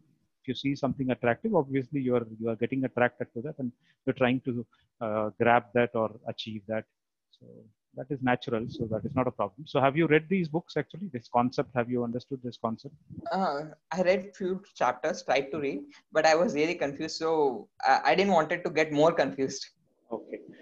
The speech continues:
Speaker 1: So the
Speaker 2: Uh,
Speaker 1: whole, uh, the core idea of the concept is all the psychological, the entire psychological system, which is made up of your thoughts, emotions, feelings, whatever you call, is not under our control. You cannot say after the second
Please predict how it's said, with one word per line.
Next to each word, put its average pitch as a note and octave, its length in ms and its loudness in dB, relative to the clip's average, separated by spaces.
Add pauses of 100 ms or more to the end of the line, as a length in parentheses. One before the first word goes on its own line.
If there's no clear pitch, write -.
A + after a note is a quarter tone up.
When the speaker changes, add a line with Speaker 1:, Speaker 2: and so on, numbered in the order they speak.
(120)
Speaker 1:
So E3+ 120 6
the C#3+ 100 8
Speaker 2:
Uh, C3 80 6
Speaker 1:
whole, E3+ 320 8
uh, B2 140 6
the A#2 120 -2
core D#3 280 8
idea D3 320 6
of D3+ 140 -2
the - 60 6
concept A#2+ 520 -2
is D#3 220 0 (360)
all D3 240 6
the E3 120 0
psychological, C3+ 720 0
the A#2 180 -2
entire D#3+ 340 4
psychological C#3 640 0
system, G#2+ 440 -6 (140)
which A#2+ 180 -8
is B2 340 -4
made B2+ 220 0
up - 120 -2
of B2 180 2 (260)
your A#2 160 0 (120)
thoughts, B2+ 400 4
emotions, A#2+ 640 -6
feelings, A#2+ 420 -4
whatever B2 260 0
you B2 160 -2
call, A2+ 380 0 (680)
is C3 280 -2
not C#3+ 200 4
under C3+ 220 -2
our A#2 200 -4
control. G#2+ 460 -10 (800)
You B2+ 120 -2
cannot D3 360 4 (300)
say C#3 480 2 (100)
after B2+ 340 0 (200)
the A2+ 60 -8
second C#3+ 440 -2